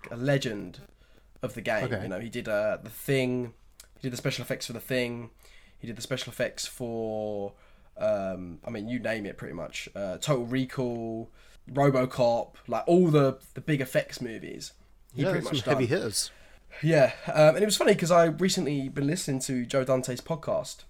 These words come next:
Speaker 1: uh, The Movies That, uh, Made Me, which I highly recommend to people, but you have to listen to it after listening to this one, of course.
Speaker 2: <laughs> Of course.
Speaker 1: Uh, <laughs> but yeah, um, no, I, uh, yeah, it's a really good podcast, and it was really interesting. I, I listened to the one where they had with, uh, Leigh Whannell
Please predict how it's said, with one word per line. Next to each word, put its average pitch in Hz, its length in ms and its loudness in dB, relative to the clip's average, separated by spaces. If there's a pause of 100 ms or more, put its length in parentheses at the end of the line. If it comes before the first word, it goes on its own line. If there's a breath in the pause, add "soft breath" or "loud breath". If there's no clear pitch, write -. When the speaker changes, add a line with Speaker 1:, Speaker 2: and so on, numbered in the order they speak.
(180)
Speaker 1:
uh, 107 260 -2
The 123 100 -4
Movies 127 440 -2
That, 113 300 -6
uh, 104 400 -4
Made 127 360 0
Me, 78 180 -8 (500)
which 127 160 -6
I 131 60 0
highly 135 140 2
recommend 117 320 -8
to - 60 -14
people, 110 520 -10 (100)
but 104 80 -8
you 87 60 -6
have 123 100 -4
to 131 60 -6
listen 120 200 -6
to 113 80 -10
it 107 40 -2
after 107 180 -6
listening 107 220 -10
to - 100 -12
this 95 140 -12
one, 82 100 -10
of - 80 -16
course. - 380 -18 (140)
Speaker 2:
<laughs> 123 280 -2
Of 131 280 -4
course. 151 160 0
Speaker 1:
Uh, 170 1040 6
<laughs> - 40 -8
but 143 100 2
yeah, 104 160 0 (200)
um, 139 460 4
no, 143 240 8
I, 135 300 4 (580)
uh, 143 180 2
yeah, 151 100 0
it's 139 80 0
a 170 40 -2
really 214 120 0
good 175 120 0
podcast, 143 380 0
and 139 100 -2
it - 20 0
was 160 80 -2
really 190 160 2
interesting. 143 640 -4 (140)
I, 139 60 -2
I 139 180 -4
listened 151 240 -2
to 151 60 -4
the 151 60 0
one 135 200 2
where 127 100 0
they 120 60 -2
had 123 160 -4
with, 120 160 -8
uh, 117 180 -2
Leigh 127 200 -2
Whannell 120 480 -2